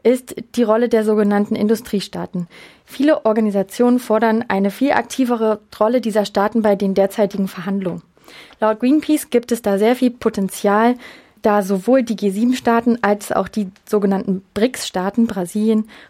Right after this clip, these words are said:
Russland, Indien, China und Südafrika, die ihre Möglichkeiten zur Umstellung auf erneuerbare Energien nicht ausnutzen.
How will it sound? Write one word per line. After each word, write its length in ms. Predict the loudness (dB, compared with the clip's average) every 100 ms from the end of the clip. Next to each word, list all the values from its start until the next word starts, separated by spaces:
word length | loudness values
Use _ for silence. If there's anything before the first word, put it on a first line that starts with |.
| -4
Russland, 460 | -2 0 -2 -2 -2
Indien, 380 | -2 0 -4
China 360 | -2 0 0 0
und 120 | -4
Südafrika, 680 | -2 -2 -2 -4 -2 0 0 -4 -18 -20 _ _ -6
die 120 | 0
ihre 280 | 2 2 2
Möglichkeiten 1120 | 4 2 2 -4 -4 -2 -2 2 2 2 0 -10 -20 _
zur 160 | -2 2
Umstellung 500 | 4 2 2 4 4
auf 120 | 2
erneuerbare 640 | 0 2 2 2 0 0 -2 0
Energien 540 | 2 0 2 4 4
nicht 260 | 2 0 -2
ausnutzen. 720 | -2 -2 -8 -8 -10 -12